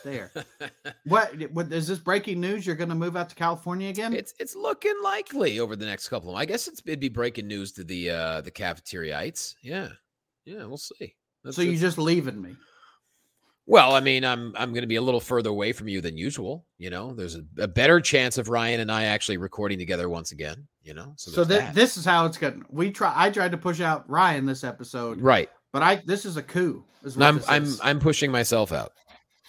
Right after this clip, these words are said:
Speaker 1: <laughs>
Speaker 2: Yes.
Speaker 1: Uh, nuts dot com, you can get a, uh, pound of, uh, cashews for fourteen dollars.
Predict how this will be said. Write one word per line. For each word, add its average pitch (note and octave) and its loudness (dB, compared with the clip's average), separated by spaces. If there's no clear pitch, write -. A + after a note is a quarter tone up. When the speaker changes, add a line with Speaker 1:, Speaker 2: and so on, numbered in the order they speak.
Speaker 1:
<laughs> E3 -2
Speaker 2:
Yes. - -8
Speaker 1:
Uh, C#3+ 4
nuts F3 0
dot F#3 2
com, E3+ 0
you D3 0
can C#3+ -2
get D3+ 0
a, C3+ 2
uh, B2 -2
pound F3 0
of, C3 -2
uh, B2 -4
cashews D3+ 0
for B2 -4
fourteen D#3+ -2
dollars. B2 -4